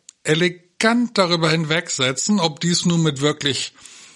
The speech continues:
falschen Tatsachenbehauptungen agieren, wie ein ehemaliger amerikanischer Präsident,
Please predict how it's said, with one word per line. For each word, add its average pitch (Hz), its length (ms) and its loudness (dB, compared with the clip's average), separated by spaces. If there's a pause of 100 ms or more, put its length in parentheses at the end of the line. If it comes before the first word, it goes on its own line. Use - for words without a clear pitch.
falschen 180 580 0
Tatsachenbehauptungen 202 1500 0
agieren, 208 600 2
wie 160 100 2
ein 143 140 0
ehemaliger 143 720 2
amerikanischer 127 680 0
Präsident, 147 880 -2